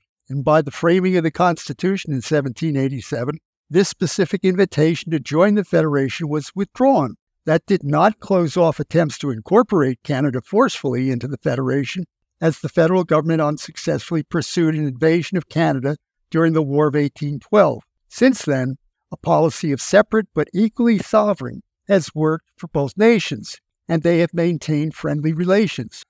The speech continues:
This history raises the hypothetical question of admission into the new federation of contiguous territory, that is, provinces in Canada and states in Mexico. Initially, it is unlikely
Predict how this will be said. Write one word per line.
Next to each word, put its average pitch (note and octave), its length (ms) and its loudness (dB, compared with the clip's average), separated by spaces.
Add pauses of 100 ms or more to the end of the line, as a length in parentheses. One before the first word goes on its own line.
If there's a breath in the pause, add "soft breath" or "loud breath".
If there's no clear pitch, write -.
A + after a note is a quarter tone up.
(100)
This C4 160 0
history F#3+ 400 2
raises E3+ 560 2
the F3 120 0
hypothetical D3+ 800 -2
question F3+ 600 -4 (260)
of C#3 100 -8
admission F3+ 540 0
into D#3 300 -4
the D3+ 120 -6
new G#3 140 0
federation C3+ 800 -2
of C#3+ 240 -2
contiguous D#3 680 -2
territory, D3 600 2 (300)
that C#3 200 -4
is, E3 280 0 (240)
provinces E3+ 760 0
in D#3 220 -2
Canada D#3 460 0
and D#3 160 -6
states - 460 -2
in F3 100 -6
Mexico. F#3+ 540 -2 (280)
Initially, F#3 520 2
it D3+ 60 0
is C3 160 -4
unlikely D3 680 0